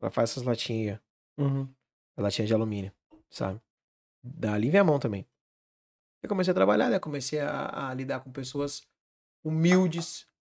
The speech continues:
Speaker 1: que até porque são pessoas que moram naquela região lá, que é nas Águas Claras, pessoas humildes, pessoas que não veem maldade em nada, pessoas que não vão te sugar em nada,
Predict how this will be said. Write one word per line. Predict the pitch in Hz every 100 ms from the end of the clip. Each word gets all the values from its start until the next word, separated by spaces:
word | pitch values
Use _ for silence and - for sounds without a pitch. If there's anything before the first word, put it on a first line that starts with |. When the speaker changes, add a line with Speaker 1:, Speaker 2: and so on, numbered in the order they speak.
| _ _ _ _ _
Speaker 1:
que | -
até | - 117
porque | 131 123
são | 127 131
pessoas | 131 135 127
que | -
moram | 123 131 143
naquela | 127 123
região | 120 117 120 123
lá, | 127 143
que | - 127
é |
nas | 110 104
Águas | 107 107
Claras, | - 110 123 - _ _ _ _ _
pessoas | - - 127 135
humildes, | 147 151 156 156 151 - _ _ _ _
pessoas | - - 156
que | -
não | 170 170
veem | 160 170
maldade | 175 165 151 175 165
em |
nada, | 170 160 165 175 127
pessoas | 139 127 143
que | -
não | 165 165
vão | 147 156
te | 170
sugar | - 147 147 156
em |
nada, | 165 147 156 151 127